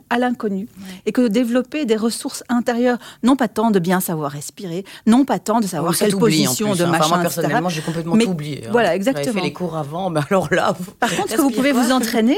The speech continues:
Speaker 1: c'est... Euh, ce qu'on peut faire, c'est s'entraîner à comment je fais quand c'est compliqué. Quels sont mes au-, comment
Speaker 2: Ouais.
Speaker 1: je ré-, j'ai mes... mes, quels sont mes automatismes, mon pilote automatique, pour pouvoir me décoller de mon pilote automatique quand je vais
Speaker 2: Ouais.
Speaker 1: être convainc-, euh, confrontée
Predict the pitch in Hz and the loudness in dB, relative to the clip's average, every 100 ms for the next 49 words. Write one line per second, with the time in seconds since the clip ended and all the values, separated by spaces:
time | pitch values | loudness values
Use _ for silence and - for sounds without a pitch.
0 | 440 - 269 285 247 190 - - 226 359 | 0 0 2 4 2 0 -2 -2 0 0
1 | 269 294 240 - 247 - 254 294 302 - | 0 -2 -4 -4 -4 -2 2 2 2 0
2 | 330 330 294 - - 294 - 247 226 226 | 0 4 2 0 -2 -2 -2 -4 -2 -6
3 | - 208 202 185 - - - 320 311 294 | -6 -10 -12 -16 -18 -20 -4 -2 2 2
4 | 233 220 226 320 403 269 214 220 247 233 | 2 -2 -2 0 2 2 2 2 2 2
5 | 233 226 214 185 208 233 277 294 226 202 | 2 0 -2 -6 -8 -6 0 2 4 2
6 | 233 254 240 226 269 240 202 175 202 196 | 0 0 0 0 -2 -2 -2 -2 -2 0
7 | 285 294 240 226 202 - 392 - - - | 0 0 -2 -2 -2 -4 -8 -8 -20 -16
8 | - 220 240 240 185 285 285 262 226 214 | -6 -2 0 2 2 0 0 0 0 -2
9 | 208 196 196 196 180 320 302 - 302 285 | -6 -4 -8 -10 -4 -4 -4 0 2 2
10 | 254 - 247 208 208 190 - 196 226 - | 0 0 2 2 0 -2 -6 -8 -8 -8
11 | 185 180 302 | -8 -4 -4